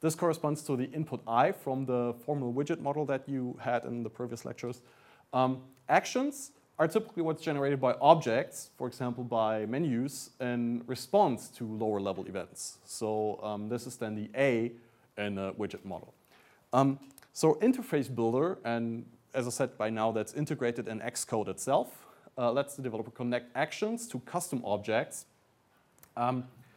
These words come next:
if you, uh, if you declare them with a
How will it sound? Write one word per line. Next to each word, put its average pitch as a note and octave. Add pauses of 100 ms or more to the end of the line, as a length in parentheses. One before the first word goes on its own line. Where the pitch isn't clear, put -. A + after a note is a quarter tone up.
(240)
if C#3
you, C3+
uh, B2
if C3+
you B2
declare D3+
them C#3
with C3
a A#2+